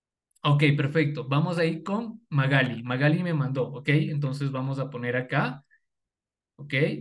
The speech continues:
denme un momento y déjenme ver. Déjenme ver, se me perdió en el chat. Aquí está. Entonces, vamos a ver. Vamos a ver si es así, Magali. Entonces, vamos a entrar. Magali me sale que está incorrecto.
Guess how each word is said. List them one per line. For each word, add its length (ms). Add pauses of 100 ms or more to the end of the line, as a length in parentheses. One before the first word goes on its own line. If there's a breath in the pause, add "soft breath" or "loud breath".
(120)
denme 240
un 180
momento 720 (300)
y 420
déjenme 440
ver. 640 (1500)
Déjenme 380
ver, 180
se 80
me 160
perdió 640
en 380
el 220
chat. 500 (100)
Aquí 140
está. 260 (2250)
Entonces, 400
vamos 340
a 80
ver. 320
Vamos 300
a 80
ver 120
si 100
es 100
así, 240
Magali. 480
Entonces, 460
vamos 320
a 40
entrar. 320
Magali 320
me 120
sale 240
que 100
está 180
incorrecto. 760